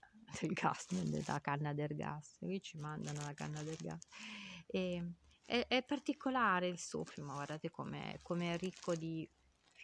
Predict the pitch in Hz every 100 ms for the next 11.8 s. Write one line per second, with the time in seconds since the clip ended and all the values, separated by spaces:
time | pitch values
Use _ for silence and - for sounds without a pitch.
0 | - - - - - - 208 208 - 220
1 | - 226 220 220 220 226 240 226 240 226
2 | 247 269 208 208 - 226 233 - 247 220
3 | 240 240 190 208 247 208 208 208 202 190
4 | 185 190 190 190 185 185 185 190 208 -
5 | 190 190 175 190 185 190 - 170 190 185
6 | 57 57 - 180 185 185 170 - 165 165
7 | 160 180 165 160 160 160 180 170 - -
8 | - - - - - - - - - -
9 | 202 185 180 185 196 208 208 196 190 180
10 | 180 185 185 - _ - - 208 214 214
11 | 202 - 202 _ 208 220 208